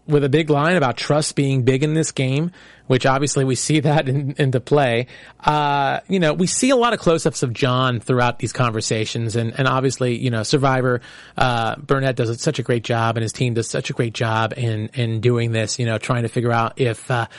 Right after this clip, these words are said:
if John is actually figuring out based on any clues that people are accidentally saying, uh, y-, you know, if he's gonna play his idol. And,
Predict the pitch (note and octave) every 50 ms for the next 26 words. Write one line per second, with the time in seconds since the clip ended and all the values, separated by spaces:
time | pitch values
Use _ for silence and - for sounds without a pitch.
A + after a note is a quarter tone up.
0 | - - - - B2+ A2+ G2+ - - C3+ B2+ B2+ B2+ B2+ A#2 A#2 A#2+ A2+ - -
1 | - A#2+ A2 - - C3+ B2 - B2+ A#2 A#2 A#2 A2+ A2+ A2+ A2 G#2 - - -
2 | - - - - _ - C3 B2+ A2+ - - B2+ A#2+ A#2+ - C#3 C#3 C3 - -
3 | - - D3 C3+ B2+ B2 A#2 - - - - B2+ A#2 B2 A#2 A2+ A2+ - B2 A#2
4 | - - - B2 A#2 A2 A2 - B2 A#2 - - - D3+ B2+ A2+ G#2+ G#2+ G#2+ A2
5 | - - - - - - - - - B2+ A#2+ A2 G#2+ G#2+ G#2+ G#2+ - C#3 C3+ C3
6 | B2+ - C3+ B2+ A#2 A2+ A2+ G#2+ B2+ A#2 - - B2+ A#2 - A#2+ A#2 - - -
7 | B2 A2+ G#2+ A2+ - - - - - C3 C3 C3 A2+ G#2+ G#2 - - - - -
8 | - - - D#3+ D#3+ D#3+ D3+ D3 C3